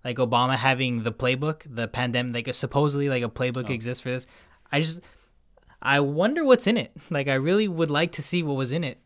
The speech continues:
Speaker 1: Even, like, we're not gonna be able to, I mean, maybe ho-, hopefully implement some of it now, but obviously you can't do it to a T because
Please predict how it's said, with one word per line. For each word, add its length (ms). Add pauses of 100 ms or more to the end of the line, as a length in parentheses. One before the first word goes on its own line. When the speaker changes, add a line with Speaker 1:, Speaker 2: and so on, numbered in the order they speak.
Speaker 1:
Even, 340
like, 200
we're 300
not 200
gonna 160
be 160
able 200
to, 440 (100)
I 100
mean, 140
maybe 320
ho-, 160 (100)
hopefully 420
implement 340
some 120
of 80
it 120
now, 280
but 100
obviously 420
you 80
can't 240
do 120
it 140
to 120
a 40
T 300
because 440